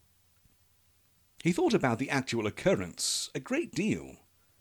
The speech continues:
He felt as puzzled as any other normal person must have felt. While he held the child actually in his arms, gripping her with both hands, he had seen her suddenly half a mile away.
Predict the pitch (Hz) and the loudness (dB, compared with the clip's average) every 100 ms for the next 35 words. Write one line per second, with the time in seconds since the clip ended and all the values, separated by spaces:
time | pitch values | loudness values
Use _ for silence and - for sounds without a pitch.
0 | _ _ - - 151 233 190 170 - 233 | _ _ -14 -4 4 6 6 2 2 4
1 | 196 156 127 110 - - 131 143 190 90 | 4 4 4 2 2 6 8 8 6 4
2 | 87 87 87 - 95 87 95 98 - 104 | -2 -4 -6 -4 -4 -4 -6 -6 -6 -8
3 | 92 107 117 - - - - - - - | -4 -2 -2 -8 -20 -20 -18 -18 -20 -20
4 | _ _ _ _ _ _ _ _ - 185 | _ _ _ _ _ _ _ _ 2 2
5 | 285 - 165 - 175 143 123 113 185 - | 2 -2 -6 -4 -2 -2 -2 -6 -8 -4
6 | - 87 113 143 - - 90 98 143 202 | -4 -4 -6 -8 -8 -8 -8 -4 2 4
7 | 139 78 62 71 170 135 240 233 110 104 | 4 0 -4 -8 -6 0 0 0 -2 0
8 | 170 147 147 170 98 73 95 - - - | 0 4 6 4 2 -6 -6 -8 -8 -16
9 | - - 170 - - 254 135 120 - 214 | -4 4 6 6 4 6 6 4 2 2
10 | 180 117 113 98 175 170 156 170 247 117 | 4 4 2 2 4 4 4 2 2 0
11 | 92 78 - - - | -2 -6 -10 -16 -20